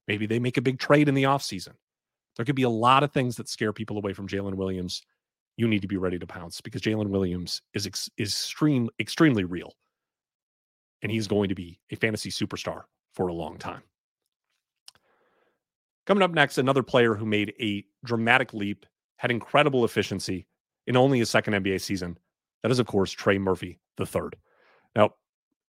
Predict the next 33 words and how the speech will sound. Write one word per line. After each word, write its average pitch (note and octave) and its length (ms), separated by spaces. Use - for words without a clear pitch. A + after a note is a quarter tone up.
m-, B2 200
in E3+ 140
my D#3+ 140
end C#3 180
of A#2+ 80
season A2+ 320
dynasty G#2+ 340
rankings, G2 500
I've A2+ 160
moved C3+ 400
Trey C3+ 160
Murphy A#2 220
the G2+ 120
third G#2 300
up G#2 240
twenty-nine D3 520
slots, F#2 500
up A2+ 120
to A#2 80
number A2+ 200
sixty-three D3 800
in G#2 100
my F#2 120
categories B2+ 460
rankings, A#2 360
moved G#2+ 160
him G2+ 100
up G2+ 160
twenty-six A#2+ 500
slots F2+ 460
to B2 100
number A#2+ 160
ninety-five G#2+ 680